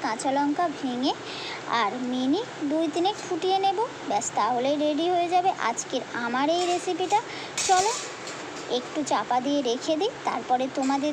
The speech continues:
দেখাচ্ছি ফাইনাল আমার বাঁধাকপির এই রেসিপিটা কতটা সুন্দর হয়েছে। দেখতেই পাচ্ছ কালার দেখে বুঝতেই পারছো কতটা সুন্দর হয়েছে। চলো মিনিট দুই পরে তোমাদের দেখাচ্ছি। এই যে দেখো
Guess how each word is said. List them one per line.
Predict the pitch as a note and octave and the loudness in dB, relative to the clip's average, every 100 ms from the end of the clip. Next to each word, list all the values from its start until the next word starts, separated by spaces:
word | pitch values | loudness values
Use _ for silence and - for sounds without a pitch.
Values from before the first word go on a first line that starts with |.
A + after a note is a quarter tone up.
| C4 | 2
দেখাচ্ছি | C#4 C#4 D#4 - A4 - - - | 0 0 -2 -2 -4 -6 -10 -4
ফাইনাল | C4 G#3 A#3 C#4 G#4 - A#3+ A3+ | -2 0 0 0 0 -2 -2 -2
আমার | A3 C#4+ - - - - C4+ | 0 0 0 -6 -10 -6 -2
বাঁধাকপির | B3+ A3+ A3+ C4 C4+ F4 A#3 | 0 0 0 -2 -2 0 0
এই | D4+ | 0
রেসিপিটা | D#4 - - G#3 C#4+ - - - - - | 0 -2 -4 -4 -4 -4 -6 -6 -10 0
কতটা | D4+ D4+ F#4 G#4+ G#4+ | 0 2 0 2 0
সুন্দর | D#4 A#3+ A3+ F4+ - | -2 -2 0 -2 -2
হয়েছে। | B3 F#3+ - A3 A#3+ | -4 -2 -4 -4 -4
দেখতেই | A3+ - D#4+ | -4 -2 0
পাচ্ছ | F#4+ F4 F4 G4+ G4+ | 2 0 0 -2 0
কালার | A3+ F#3+ G#3 B3+ | 0 2 0 0
দেখে | D#4+ F#4 F#4+ | 0 2 2
বুঝতেই | C4+ C4 - C4+ | 2 0 0 2
পারছো | B3 A3+ - A#3+ C4 | 2 2 0 0 2
কতটা | B3+ D4+ D#4 G#4 E4 | 2 4 4 4 2
সুন্দর | C4 A#3+ D4+ D4 | 0 2 4 2
হয়েছে। | G#3 A3 - - - - - - - | 0 -2 -2 -4 -8 -8 -8 -8 2
চলো | F#4 G#4 B4+ - - - - B3+ | 4 4 0 -6 -10 -6 -2 0
মিনিট | B3+ C4 B3 A#3 | 0 0 0 0
দুই | F#4+ - | 0 4
পরে | B3+ G#4+ - | 4 4 2
তোমাদের | C#4+ A3+ G#3 G3+ F3+ | 0 2 0 0 -2
দেখাচ্ছি। | D3 - - - G3+ - | -2 -4 -2 -2 -2 0
এই | B3+ A#3+ | 0 2
যে | A#3+ | 0
দেখো | A#3 A3+ - | 2 2 4